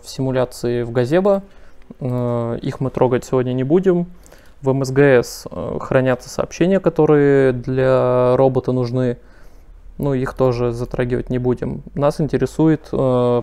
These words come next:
папка Turtlebot три, э, в которой реализуется, собственно, навигация, слэм и прочие вещи. Э, можем ее целиком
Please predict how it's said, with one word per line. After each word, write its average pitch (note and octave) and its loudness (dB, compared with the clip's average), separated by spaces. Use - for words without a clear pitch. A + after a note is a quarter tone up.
папка B2+ 0
Turtlebot C3 -2
три, - -4
э, C3 -2
в - -14
которой C#3+ 0
реализуется, B2 -2
собственно, - -8
навигация, B2+ -2
слэм C3 -2
и - -10
прочие B2+ -4
вещи. A#2+ -8
Э, B2 -4
можем B2+ -4
ее B2+ 0
целиком B2+ -2